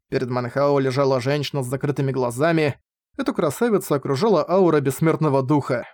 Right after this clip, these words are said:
Её идеальная кожа была подобна безупречному белому нефриту.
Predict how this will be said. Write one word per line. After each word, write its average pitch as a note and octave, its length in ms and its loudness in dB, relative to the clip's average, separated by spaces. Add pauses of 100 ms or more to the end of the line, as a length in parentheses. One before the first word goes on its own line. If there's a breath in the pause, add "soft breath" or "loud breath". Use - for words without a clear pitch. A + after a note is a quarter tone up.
(440)
Её C#3 340 0
идеальная C#3 460 0
кожа C3+ 300 0
была C3+ 220 0
подобна C#3 400 -2
безупречному C3 720 -2
белому C#3 360 2
нефриту. C#3 600 0